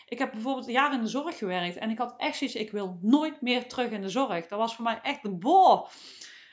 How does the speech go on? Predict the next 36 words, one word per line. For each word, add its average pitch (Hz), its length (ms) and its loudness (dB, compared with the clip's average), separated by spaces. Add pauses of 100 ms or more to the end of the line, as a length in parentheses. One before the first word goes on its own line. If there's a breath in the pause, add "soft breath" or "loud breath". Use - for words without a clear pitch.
(280 loud breath)
Dat 226 180 0
lag 233 200 4
zo 311 200 -2
gelinkt 302 300 -2
ook 302 120 -4
aan 285 120 2
die 277 160 2
angst 294 220 2
en 277 60 -2
paniekklachten. 254 600 2
Omdat 220 240 -4
ik - 80 -16
eigenlijk 247 440 -2
toen 240 280 -4
ook, - 460 -4 (400)
eh, 220 220 -4
een 202 120 -2
beetje 240 240 -2
min 233 180 -2
of 226 80 -10
meer 226 180 -4
gepusht 269 300 -2
werd 226 180 -6
om 220 100 -4
toch 226 180 -4
door 247 200 2
te 240 80 -10
werken. 226 220 -2
Dat 220 120 -10
ik - 60 -14
eigenlijk 262 360 0
niet 214 80 0
goed 302 160 -2
voelde. 175 480 -6 (1400 soft breath)
En 226 200 2
nu 320 420 2